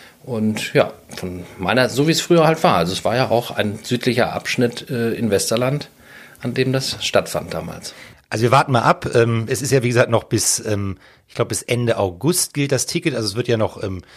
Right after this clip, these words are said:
Speaker 2: viel passieren sozusagen. Und vielleicht wird ja der Vorschlag auch aufgenommen oder auch mal hier dann, äh, auf Sylt, äh, breit diskutiert, was du gerade auch nochmal sagtest mit dem Strand. Du bist ja selber jemand, der, ähm, auch viel mit dem Tourismus zu tun hat, äh, mit der, ähm, König-Sylt-Gruppe.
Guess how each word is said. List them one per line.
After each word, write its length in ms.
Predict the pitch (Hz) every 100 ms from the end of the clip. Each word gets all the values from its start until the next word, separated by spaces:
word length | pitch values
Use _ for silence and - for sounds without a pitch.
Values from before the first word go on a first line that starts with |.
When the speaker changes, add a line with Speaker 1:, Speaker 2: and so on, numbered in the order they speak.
| - -
Speaker 2:
viel 180 | 139
passieren 540 | 135 113 - 151 175 156
sozusagen. 500 | 147 151 139 139 123
Und 80 | -
vielleicht 540 | 120 120 - - -
wird 120 | 131
ja 80 | 123
der 140 | 117
Vorschlag 460 | 110 135 127 120 -
auch 260 | 113 - - - -
aufgenommen 460 | 151 185 170 147 131
oder 160 | 123
auch 100 | 113
mal 140 | 120 98
hier 160 | 127
dann, 260 | 117 113 107
äh, 220 | 104 98 - -
auf 180 | 113 104
Sylt, 360 | 127 131 -
äh, 80 | 117
breit 300 | 101 104 104
diskutiert, 460 | 110 - 101 151 143
was 120 | -
du 80 | 95
gerade 320 | 98 92 90 - -
auch 120 | 98
nochmal 220 | 98 101
sagtest 340 | 98 104 113 117
mit 100 | 113
dem 100 | 101
Strand. 380 | - 98 147 - - - - -
Du 140 | 135
bist 200 | 175 -
ja 120 | 170
selber 220 | 139 170
jemand, 320 | 180 170 170 156
der, 320 | 156 156 151
ähm, 300 | 147 143 - _ _ _ - -
auch 140 | 143
viel 180 | - 208
mit 100 | 190
dem 80 | 160
Tourismus 480 | 131 165 - 131 -
zu 80 |
tun 220 | 131 131 113
hat, 160 | -
äh, 100 | 117
mit 160 | 107 -
der, 320 | 107 98 98
ähm, 200 | 98 95 - -
König-Sylt-Gruppe. 1080 | - 135 107 98 165 202 - 92 117 175